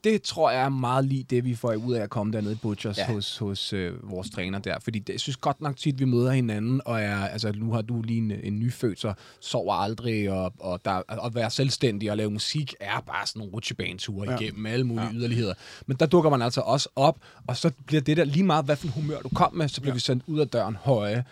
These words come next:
Speaker 1: fordi vi bliver tvunget bare ud i sådan nogle yderligheder. Altså,
Speaker 3: Jamen, det er
Speaker 1: sådan, hvor
Speaker 3: det.
Speaker 1: du tæ-, altså,
Speaker 3: Det er totalt
Speaker 1: der er
Speaker 3: rigtigt.
Speaker 1: noget af det, der, der er nulstiller.
Speaker 3: Ja.
Speaker 2: Det er
Speaker 3: Men jeg vil
Speaker 2: helt
Speaker 3: også sige det der med, når du startede med at sige, når man nu er sin egen chef. Jeg synes jo, langt hen ad vejen, at jeg har mange chefer.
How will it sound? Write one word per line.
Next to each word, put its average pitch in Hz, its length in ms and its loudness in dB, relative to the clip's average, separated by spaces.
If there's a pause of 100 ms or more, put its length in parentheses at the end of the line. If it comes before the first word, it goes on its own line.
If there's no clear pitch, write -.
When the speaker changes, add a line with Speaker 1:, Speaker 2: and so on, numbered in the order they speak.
(160)
Speaker 1:
fordi 127 200 -4
vi 120 120 0
bliver 110 180 -2
tvunget 135 460 2
bare 110 180 0
ud 117 60 -6
i 117 40 -8
sådan 120 160 -6 (100)
nogle 147 140 -2
yderligheder. 131 400 2 (100)
Altså, 170 140 2
Speaker 3:
Jamen, 165 80 2
det 165 60 8
er 131 40 2
Speaker 1:
sådan, 135 80 4
hvor 135 80 2
Speaker 3:
det. - 100 -10
Speaker 1:
du - 40 -6
tæ-, - 60 -12
altså, 127 280 -2
Speaker 3:
Det 147 60 -2
er 143 40 -2
totalt 127 340 -6
Speaker 1:
der 135 60 2
er 156 60 6
Speaker 3:
rigtigt. 165 80 4
Speaker 1:
noget 175 120 10
af 180 60 8
det, 160 140 2
der, 160 80 6 (140)
der 135 80 4
er 123 100 4
nulstiller. 139 580 4 (240)
Speaker 3:
Ja. 135 100 0 (180)
Speaker 2:
Det 117 80 -2
er 113 60 0
Speaker 3:
Men - 20 0
jeg - 0 -
vil 160 80 6
Speaker 2:
helt 170 140 4
Speaker 3:
også 196 180 4
sige 226 140 2
det 226 80 4
der 208 60 4
med, 190 120 2
når 180 100 4
du 170 80 4
startede 165 340 2
med 165 80 4
at 151 60 0
sige, 165 180 2
når 151 120 4
man 143 140 2
nu 156 280 4
er 151 120 2
sin 165 200 0
egen 123 240 -2
chef. - 360 0 (520)
Jeg 277 140 4
synes 233 300 2
jo, 180 160 4 (480)
langt 170 200 0
hen 180 80 4
ad 165 40 4
vejen, 143 200 2
at 135 40 2
jeg 135 80 2
har 131 80 2
mange 170 300 0
chefer. - 320 -6